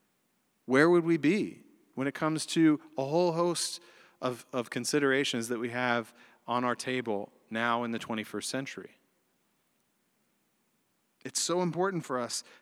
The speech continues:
to keep this value of curiosity alive and burning at the center, or else we just become dead religion, become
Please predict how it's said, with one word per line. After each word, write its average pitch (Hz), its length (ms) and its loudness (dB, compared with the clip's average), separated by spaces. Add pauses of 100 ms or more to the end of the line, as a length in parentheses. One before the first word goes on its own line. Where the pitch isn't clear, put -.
to 135 80 -2
keep - 380 -6
this 160 160 -2
value 151 380 4
of 117 100 -4
curiosity 139 800 0
alive 135 720 0
and 110 240 -12
burning 135 460 0
at - 120 -14
the 110 80 -8
center, 127 400 -4 (280)
or 127 100 2
else 143 240 0
we 139 100 -4
just 135 220 -6
become 107 320 -8
dead 135 240 -2
religion, 123 580 -4 (1000)
become 107 400 -6